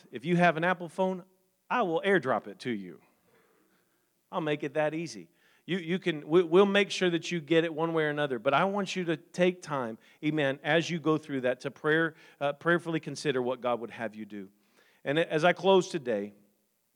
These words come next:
this is what I'm asking you to do. How can I apply this message to my life? I don't know. This is up to, this is not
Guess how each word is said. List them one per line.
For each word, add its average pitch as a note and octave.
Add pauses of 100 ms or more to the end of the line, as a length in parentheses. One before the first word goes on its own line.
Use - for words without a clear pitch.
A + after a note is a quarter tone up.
(160)
this D#3+
is E3
what D#3+
I'm D#3+
asking D3
you C#3
to C3
do. G2 (680)
How E3+
can E3+
I E3
apply B2+
this B2
message A#2
to A#2
my G2
life? E2+ (1900)
I F#3
don't G3+
know. D3+ (500)
This G3+
is G#3
up G#3+
to, G3
this G#3
is F#3+
not G3+